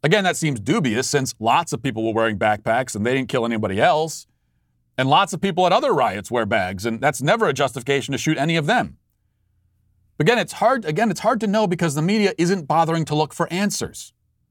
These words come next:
Nobody is demanding accountability. Do we even know the name of the officer who pulled the trigger? Has he been put on administrative leave while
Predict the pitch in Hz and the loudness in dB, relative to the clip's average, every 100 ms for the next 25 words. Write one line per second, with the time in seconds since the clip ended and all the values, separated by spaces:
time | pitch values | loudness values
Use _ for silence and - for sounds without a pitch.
0 | _ _ _ _ 123 151 196 214 208 165 | _ _ _ _ 0 2 4 2 0 0
1 | 175 170 180 175 170 - 175 170 190 240 | 0 2 2 0 0 -2 0 0 2 2
2 | 104 - _ _ _ _ _ _ _ _ | 0 -4 _ _ _ _ _ _ _ _
3 | _ _ _ _ _ _ _ - 139 180 | _ _ _ _ _ _ _ -2 2 4
4 | 185 180 170 123 104 135 180 170 180 190 | 4 4 2 0 0 0 0 2 2 2
5 | 196 202 202 185 202 196 - 220 262 233 | 0 0 0 2 0 0 -2 -2 -2 -8
6 | _ _ _ _ _ _ 135 143 143 139 | _ _ _ _ _ _ 0 2 0 -2
7 | 123 156 143 123 135 160 151 139 123 104 | 0 2 2 0 0 0 0 0 -2 -2
8 | 117 175 180 135 127 123 | -2 0 0 4 4 2